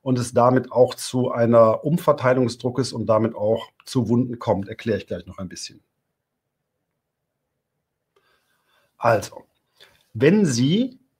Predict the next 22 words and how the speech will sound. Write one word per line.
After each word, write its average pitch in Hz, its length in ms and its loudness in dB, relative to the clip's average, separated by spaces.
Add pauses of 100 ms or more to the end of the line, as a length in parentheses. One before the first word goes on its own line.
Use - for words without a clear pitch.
(340)
eine 110 380 -2
Wunde 175 360 0
haben, 143 520 2
muss 131 720 2
die 120 100 -6
Ursache 139 500 4
so 120 140 -2
schnell 156 340 0
wie 160 60 0
möglich 139 440 -2
abgeklärt - 840 -4
werden. 117 480 -2 (920)
Und 110 160 -8
parallel 156 440 2
hierzu, 147 480 -2
das 131 180 2
ist - 120 -12
der 104 100 -4
zweite - 340 -4
Teil 156 180 0
meines 151 280 -4
Vortrages, 156 640 2